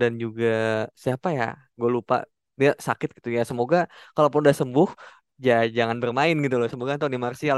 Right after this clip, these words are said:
gitu. Karena memang sangat jelas terlihat bahwa ketika nggak ada Ronaldo, bahkan Rooney, ya gue juga baca sempat dia ketika di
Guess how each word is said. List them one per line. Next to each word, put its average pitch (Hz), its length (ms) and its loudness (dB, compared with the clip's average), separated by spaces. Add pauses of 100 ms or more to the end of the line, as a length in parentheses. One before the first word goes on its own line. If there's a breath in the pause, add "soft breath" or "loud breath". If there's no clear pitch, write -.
gitu. 120 160 -2
Karena 143 240 -6
memang 226 300 -6 (460)
sangat 220 440 -4
jelas 156 260 0
terlihat 156 400 -6
bahwa 123 140 -2 (100)
ketika 151 380 -8
nggak 131 160 0
ada 120 140 -2
Ronaldo, 120 360 0 (380 loud breath)
bahkan 135 320 0
Rooney, 143 720 -2
ya 120 60 0 (100)
gue 143 160 0
juga 123 140 0 (100)
baca 113 240 -2 (100)
sempat 127 240 -2 (100)
dia 127 180 0
ketika 120 280 -4
di 113 40 -2